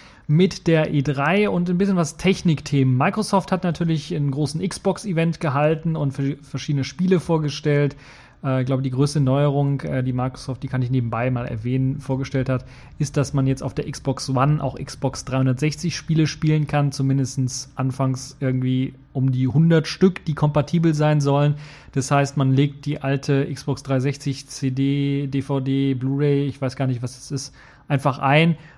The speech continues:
und es erkennt das, äh, System und dann wird ein kleiner Patch oder das, was zum Spielen gebraucht wird, runtergeladen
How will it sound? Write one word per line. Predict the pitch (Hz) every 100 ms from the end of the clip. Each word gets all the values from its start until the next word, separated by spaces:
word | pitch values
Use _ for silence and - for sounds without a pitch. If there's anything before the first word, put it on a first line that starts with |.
| -
und | 143
es | 147 147
erkennt | 143 147 160 160
das, | 165 151 - - - -
äh, | 143 139
System | 139 151 - 147 151 156
und | 165 139
dann | 139 151 135
wird | 131 147 147 -
ein | 127
kleiner | 139 135
Patch | 127 175 - -
oder | - 139 139
das, | 131 147 -
was | 139
zum | 143
Spielen | 135 - 156 151
gebraucht | 139 127 135 139
wird, | 135 120
runtergeladen | 151 165 147 135 143 139